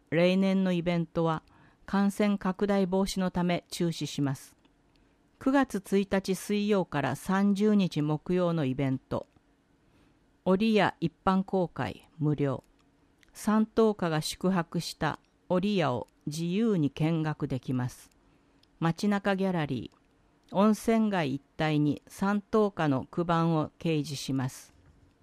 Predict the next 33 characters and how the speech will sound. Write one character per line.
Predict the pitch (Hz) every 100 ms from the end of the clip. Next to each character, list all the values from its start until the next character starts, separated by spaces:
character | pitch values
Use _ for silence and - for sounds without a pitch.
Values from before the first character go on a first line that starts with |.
| _ _ _ _ _ _ -
作 | - 170 -
品 | - 208 196
募 | 170
集。 | 151 - 151 - - _ _ _ _ _ _ _ _ _ _ _ _ -
絵 | 180
手 | - 220
紙、 | 190 151 127 - _ - 151
絵 | 165 156
画、 | 156 - _ _ _ _ _ -
絵 | 185
手 | 208
紙 | 196 190 185
テ | - 190 170
ー | 135
マ。 | 123 - _ _ _ _ _ _ _ _ _ _
日 | -
名 | 226 226
具 | 233 233
の | 233
こ | - 196
ん | 202
な | 214
と | 214 202
こ | 208
ろ | 208
が | 175 143
い | 170
い | 139
な。 | 127 139 _ - _ _ _ _ _ _
ふ | - 196
る | 208
さ | - 160
と、 | - -